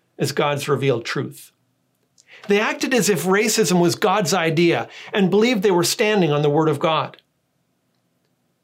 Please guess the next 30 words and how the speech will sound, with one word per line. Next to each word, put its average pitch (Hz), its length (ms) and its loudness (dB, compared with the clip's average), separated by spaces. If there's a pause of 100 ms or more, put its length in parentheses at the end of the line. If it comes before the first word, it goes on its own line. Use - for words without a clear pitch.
This 254 220 -4
period 269 360 -2
of 170 120 -4
history 190 500 -2
should 143 220 -4
stand 185 380 -2
as 170 120 0
a 156 60 0
warning 165 420 0
to 135 160 -4
all 123 160 -2
of 117 100 -10
us. - 320 -16 (800)
But 190 420 -2 (380)
what 214 420 -2
does 285 160 -2
this 285 140 -4
passage 202 520 -4
teach 226 320 -2
anyway? - 420 -6 (1500)
We 220 120 4
all 247 160 2
know 285 140 2
the 233 80 0
familiar 196 460 2
parts 190 380 -2
of 156 200 -2
Noah's 160 320 0
story, 143 380 0
right? 156 360 -4